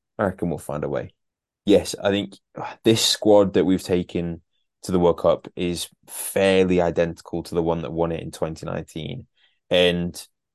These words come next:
if you haven't already listened, when we did a Pool A review, we, we kinda talked about how New Zealand and France, they're just these cohesive units, and they've been there for, for so long.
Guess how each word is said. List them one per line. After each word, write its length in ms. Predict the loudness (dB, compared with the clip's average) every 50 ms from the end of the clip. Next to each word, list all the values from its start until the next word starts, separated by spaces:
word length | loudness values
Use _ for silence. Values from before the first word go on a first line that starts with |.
| _ _ _
if 140 | -2 2 2
you 80 | 4
haven't 280 | 6 4 4 4 4 4
already 300 | 4 4 4 4 4 4
listened, 500 | 2 2 0 -2 -6 -6 -4 -4 -4 -4
when 140 | -4 -2 0
we 120 | 2 2
did 120 | 2 2 2
a 60 | 0
Pool 360 | -2 -4 -6 -2 0 2 2
A 160 | 2 2 0
review, 600 | 0 -2 -4 -4 -4 -4 -2 -2 -2 -4 -6 -8 -12 _ _ _ _ _ _ _ _ _
we, 600 | _ -4 -2 -2 0 0 0 -2 -2 -4 -4 -6 -8
we 120 | -10 -12
kinda 280 | -10 -6 -6 -4 -4 -6
talked 340 | -2 0 0 0 0 -2 -4
about 360 | 0 0 2 2 0 0 -2
how 520 | -2 0 0 2 2 2 0 0 -2 -4 _ _ _ _ _ _ _ _ _
New 220 | -8 -6 -4 -4 -4
Zealand 380 | -2 -2 0 0 0 0 -2
and 100 | -4 -6
France, 320 | -4 -4 -4 -4 -4 -8 -8
they're 180 | -8 -8 -8
just 220 | -6 -8 -12 -10 -10
these 160 | -12 -12 -12
cohesive 640 | _ -10 -10 -10 -8 -6 -6 -6 -6 -6 -8 -8 -8
units, 480 | -6 -6 -6 -6 -6 -10 -10 -12 -14 -12
and 80 | -10
they've 140 | -10 -10 -6
been 180 | -4 -4 -4 -4
there 240 | -6 -6 -6 -8 -10
for, 400 | -12 -10 -8 -8 -8 -8 -10 -14 _ _ _ _ _ _ _
for 140 | -16 -12 -10
so 320 | -8 2 4 6 6 6
long. 420 | 4 4 4 2 2 2 -2 -6